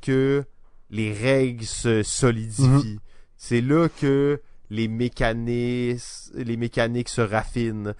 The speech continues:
Speaker 2: Mhm.
Speaker 1: C'est là qu'en fait, le jeu, il naît. Il naît durant
Speaker 2: Ouais.
Speaker 1: le test. Un jeu, ça se fait en testant. Euh, la preuve, c'est que la plupart des jeux, quand tu le testes la première fois, ça marche pas.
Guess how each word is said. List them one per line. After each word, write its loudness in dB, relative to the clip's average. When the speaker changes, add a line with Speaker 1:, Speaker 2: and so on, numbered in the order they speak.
Speaker 2:
Mhm. -2
Speaker 1:
C'est -4
là 2
qu'en 2
fait, -2
le 2
jeu, -2
il -6
naît. 0
Il -4
naît 2
durant 0
Speaker 2:
Ouais. 2
Speaker 1:
le 0
test. -4
Un -2
jeu, -6
ça -2
se -8
fait 2
en 2
testant. -2
Euh, 2
la -2
preuve, 2
c'est -6
que 0
la -2
plupart 2
des 2
jeux, 0
quand 2
tu -6
le -8
testes 0
la 2
première 0
fois, -2
ça -2
marche 0
pas. 0